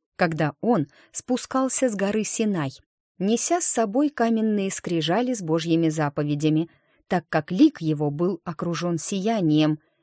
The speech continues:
Дело в том, что древнееврейское слово "керен",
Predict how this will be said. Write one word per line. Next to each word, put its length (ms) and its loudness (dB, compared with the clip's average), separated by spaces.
Дело 360 4
в 140 -10
том, 320 0
что 240 0
древнееврейское 1120 0
слово 480 0
"керен", 640 2